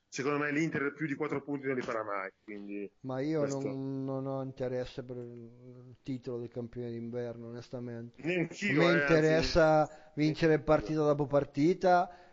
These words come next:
Speaker 2: e con la Roma, per dirti, son più tranquillo del,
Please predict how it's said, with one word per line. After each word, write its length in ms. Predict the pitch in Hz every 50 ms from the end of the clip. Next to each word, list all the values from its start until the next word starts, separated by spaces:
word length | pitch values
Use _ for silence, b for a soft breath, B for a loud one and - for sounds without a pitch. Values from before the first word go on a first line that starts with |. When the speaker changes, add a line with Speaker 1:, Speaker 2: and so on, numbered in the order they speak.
| B -
Speaker 2:
e 140 | - 151 -
con 160 | - 156 156
la 100 | 156 160
Roma, 360 | 160 190 208 233 233 208 160
per 180 | 143 160 160 151
dirti, 260 | 156 196 196 214 208
son 280 | 165 - 165 156 151
più 160 | - 165 170 160
tranquillo 640 | 175 170 170 160 160 - - 170 196 208 214 202
del, 880 | 185 160 160 160 156 151 151 147 147 147 147 143 143 143 143 139 139 b